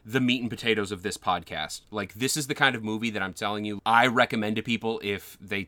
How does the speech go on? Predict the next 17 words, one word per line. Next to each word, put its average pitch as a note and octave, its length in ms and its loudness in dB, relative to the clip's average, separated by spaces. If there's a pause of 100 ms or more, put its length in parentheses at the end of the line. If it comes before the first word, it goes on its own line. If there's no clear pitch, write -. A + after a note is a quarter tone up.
tell G#2 240 2
me, G2+ 160 -2
"Give B2+ 320 2
me F3 100 2
something D3 380 6
that B2+ 160 2
I've A#2 220 2
probably A#2 420 2
never G#2+ 260 2
even G2 220 -4
heard G#2+ 320 -2
of, A#2 280 0
but A#2+ 140 -2
you A#2 80 -8
think A#2 200 -2
I'll G#2+ 120 2
enjoy." G2+ 500 -4